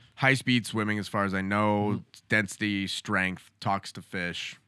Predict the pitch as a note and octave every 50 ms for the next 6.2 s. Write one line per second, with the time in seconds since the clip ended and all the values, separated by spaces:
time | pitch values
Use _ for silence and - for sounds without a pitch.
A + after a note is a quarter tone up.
0 | _ _ _ - - - - G3 A3+ A#3+ B3 A3+ F3+ G3+ G#3 F#3+ F3+ F#3 D#3+ -
1 | - - C3 - - F3+ F3 - - - A3 G#3+ F#3+ F#3 F#3+ G3+ G#3 G#3 A3 A3
2 | - - _ - A#2 A#2+ B2 B2+ B2 A#2 A2 G#2+ G2+ G#2+ A2+ A#2+ B2+ C3 C3 -
3 | - A#2+ A2 G#2 G2+ F#2+ - - G2 F#2+ - A#2+ A2 G2+ F#2 F2+ F#2 G2 G#2 A2+
4 | A#2+ A#2+ F2 F#2+ G#2+ G2 A2 G#2+ A2 A2 G2+ - - A#2 A#2 B2 B2+ B2 B2 A2+
5 | G#2+ - _ _ G3+ G3+ - B3 A#3 B3 A3+ A3+ G3+ E3+ G#3 G3 F#3+ F3+ D3+ D#3+
6 | E3 D#3 C3 -